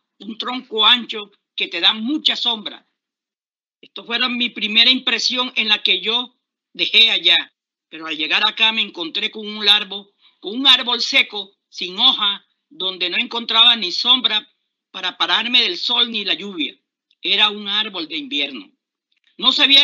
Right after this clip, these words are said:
qué hacer, dónde buscar. Fueron momentos difíciles los que pasé. Me desplomé, caí,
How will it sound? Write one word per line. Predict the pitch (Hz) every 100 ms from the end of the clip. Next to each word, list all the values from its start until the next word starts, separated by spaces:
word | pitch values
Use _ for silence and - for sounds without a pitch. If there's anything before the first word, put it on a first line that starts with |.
| 277
qué | 269
hacer, | - 262 240 139 _ _ _
dónde | 226 269 269
buscar. | 226 - - 247 175 - _ -
Fueron | 202 220
momentos | 202 190 208 214
difíciles | 190 - 226 - 139 123 - _
los | - 170
que | - 160
pasé. | - - 175 147 _ _ _ _ - _ _ _
Me | 170 175
desplomé, | 180 - 165 156 196 185 165 -
caí, | 196 180 247 240 147